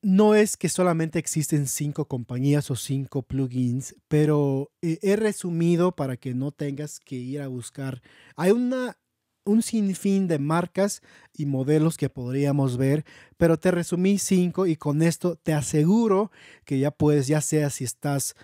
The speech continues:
tocando en tu iglesia o produciendo el siguiente álbum de tu banda, con estos cinco te-, sintetizadores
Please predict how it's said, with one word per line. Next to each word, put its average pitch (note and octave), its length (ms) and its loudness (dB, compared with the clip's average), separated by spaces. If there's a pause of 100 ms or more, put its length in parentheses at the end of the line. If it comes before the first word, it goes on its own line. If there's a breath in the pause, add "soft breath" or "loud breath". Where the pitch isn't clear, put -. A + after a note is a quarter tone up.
(460 soft breath)
tocando D#3 500 -2
en E3 120 -2
tu C#3 120 -2
iglesia D#3 840 2 (180)
o C#3+ 100 -6
produciendo D3 1120 0 (380 loud breath)
el C3 160 -2
siguiente C#3+ 840 0
álbum C3+ 440 -4
de A#2+ 140 -8
tu A#2 500 -8
banda, E3 540 0 (540 loud breath)
con D#3 220 4
estos F3 340 -2
cinco E3 340 -4
te-, C3+ 120 -6 (320)
sintetizadores C3+ 1120 -2